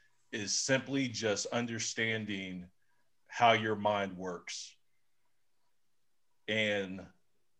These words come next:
learning how to sail with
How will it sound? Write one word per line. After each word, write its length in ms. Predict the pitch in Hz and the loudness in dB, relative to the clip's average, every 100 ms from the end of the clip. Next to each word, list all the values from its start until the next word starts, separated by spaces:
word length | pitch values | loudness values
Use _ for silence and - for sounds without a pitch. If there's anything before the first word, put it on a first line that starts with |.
| _ _ _ _ | _ _ _ _
learning 420 | 101 120 131 131 | 2 4 6 4
how 180 | 117 123 | 6 6
to 100 | 110 | 6
sail 720 | 98 - - 117 113 113 104 92 | 2 2 8 10 10 8 2 -4
with 480 | 107 104 95 - | -4 -4 -4 -10